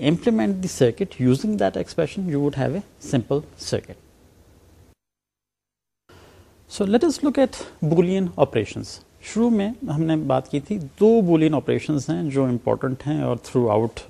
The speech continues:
Boolean logic میں یوز ہوتے ہیں, Boolean addition and Boolean multiplication.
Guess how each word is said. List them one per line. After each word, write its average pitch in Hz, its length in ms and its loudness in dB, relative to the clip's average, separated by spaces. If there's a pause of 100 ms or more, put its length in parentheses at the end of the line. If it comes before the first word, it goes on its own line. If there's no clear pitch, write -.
Boolean 113 320 0
logic 104 260 -4
میں 127 140 2
یوز 104 240 -4
ہوتے - 200 -10
ہیں, 110 60 -6 (580)
Boolean 135 380 0
addition 110 340 -4 (240)
and 131 220 -2
Boolean 147 340 0 (180)
multiplication. 117 680 -6